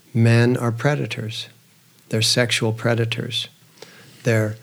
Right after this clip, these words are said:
power predators. They take advantage of other people, whether they're sexually oriented or,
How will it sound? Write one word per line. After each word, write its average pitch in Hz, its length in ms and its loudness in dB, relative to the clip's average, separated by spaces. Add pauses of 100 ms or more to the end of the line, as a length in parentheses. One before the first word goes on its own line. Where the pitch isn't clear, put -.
(220)
power 127 380 2
predators. 107 840 -6 (680)
They 117 140 0
take 113 320 2
advantage 117 580 2
of 110 120 -2
other 113 300 2
people, 117 580 -2 (540)
whether 113 320 4
they're 110 380 2
sexually 127 580 2
oriented 120 760 2
or, 104 360 -2